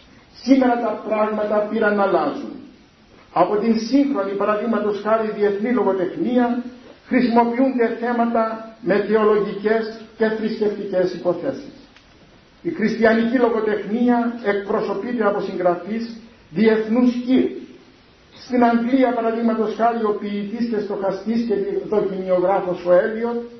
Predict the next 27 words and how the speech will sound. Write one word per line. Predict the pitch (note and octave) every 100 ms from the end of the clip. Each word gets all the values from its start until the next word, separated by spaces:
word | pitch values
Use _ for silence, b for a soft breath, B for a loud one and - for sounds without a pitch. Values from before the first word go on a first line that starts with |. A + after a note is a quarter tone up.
| - -
ο | -
Τόμας | - G3 F3 C3 - - -
Έλιοτ, | A3+ F3 B2+ B2+ - - - B B B -
στο | - G#3+
έργο | A#3+ A3+ G#3+
του | G3+ F#3+ F#3+
"Φωνικός | F#3+ F3+ G#3+ G#3+
στην | - F#3
Εκκλησία" | F3+ F3 F3+ A3 G#3 E3+ -
ή | G3+ G#3 -
"Φόνος | F#3+ F3 D#3
στη | F3
Μητρόπολη", | E3+ - F#3 F3 E3 D#3+
όπως | D#3+ D3+
το | D3+
μεταφράζουν | D3+ C#3 C#3+ - D#3 C3 C3 E3+
άλλοι, | A3+ A#3 - - - - B B B B -
το | A3+
οποίο | A#3 A#3+ C4 A#3+ A#3+
έχει | A#3
μεταφραστεί | A3 G#3 G3 G3 F#3 G3 A3+ G#3
από | F#3+
το | G3
Σεφέρι, | F3+ F3+ E3+ A3+ A#3 A#3 A#3 A#3 - - -
θίγει | - A#3 A#3 G#3 G#3 G3+ - -
ένα | E3+ F3+ F3+ -
κέριο | C4 C#4+ C#4+ C4+ C4